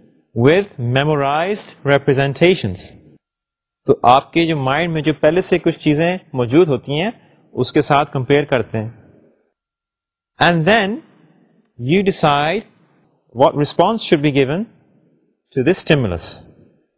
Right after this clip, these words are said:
یہ جو آپ کو انفارمیشن ملی ہے انوائرمنٹ سے، تو آپ نے کیسے رسپونڈ کرنا ہے؟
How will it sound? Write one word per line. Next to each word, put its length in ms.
یہ 120
جو 140
آپ 120
کو 60
انفارمیشن 440
ملی 300
ہے 340
انوائرمنٹ 500
سے، 260
تو 60
آپ 300
نے 300
کیسے 280
رسپونڈ 400
کرنا 240
ہے؟ 220